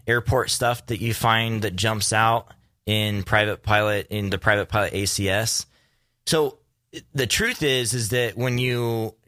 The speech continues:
go to an airport here, you're dealing with very few large paved runway airports. The rest of them are small gravel strips. They may not be soft, but they're small and they're confined, and they have,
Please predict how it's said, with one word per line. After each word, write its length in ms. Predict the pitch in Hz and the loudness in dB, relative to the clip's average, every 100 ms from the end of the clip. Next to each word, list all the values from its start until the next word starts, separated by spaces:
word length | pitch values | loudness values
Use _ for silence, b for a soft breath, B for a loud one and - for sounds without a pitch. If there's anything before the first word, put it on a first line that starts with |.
| 107 | -2
go 180 | 123 139 | 0 0
to 200 | 143 131 | 0 0
an 100 | 110 | 0
airport 400 | 117 - 107 90 | 0 0 0 0
here, 580 | - 233 180 110 107 120 _ _ _ _ _ _ | -2 0 2 2 0 -2 _ _ _ _ _ _
you're 140 | 135 151 | -4 0
dealing 320 | 160 185 160 | 0 0 -2
with 100 | 120 | -2
very 320 | 117 123 123 | 0 2 2
few 280 | - 123 110 | -2 -4 -2
large 560 | 101 101 107 107 92 | 2 4 6 4 0
paved 340 | - 107 107 95 | 2 2 2 0
runway 400 | 98 98 95 90 | 0 2 2 2
airports. 680 | 90 82 - 62 - - - _ _ _ - | 2 0 -2 -2 -2 -6 -6 _ _ _ -2
The 100 | 104 | 4
rest 340 | 113 160 - | 4 4 0
of 80 | 123 | -2
them 320 | 113 107 104 - | -2 -2 -4 0
are 160 | 104 | 0
small 600 | 92 - 110 101 113 117 | 0 0 2 2 2 0
gravel 440 | 101 104 98 101 120 | -2 2 4 2 0
strips. 480 | - 104 98 95 | -2 0 -2 -2
They 100 | - | -2
may 180 | 101 104 | 0 2
not 200 | 120 127 | 2 0
be 80 | 123 | 0
soft, 580 | - 139 123 98 101 - | -2 2 2 2 0 -4
but 140 | 104 | -4
they're 100 | 101 | -2
small 520 | 90 107 104 110 120 | 0 2 2 4 2
and 100 | 104 | 0
they're 100 | 101 | -2
confined, 640 | 95 117 - 104 101 101 98 | -2 -4 0 4 4 4 0
and 100 | 95 | -2
they 60 | |
have, 500 | 98 107 107 101 95 | 2 4 6 4 0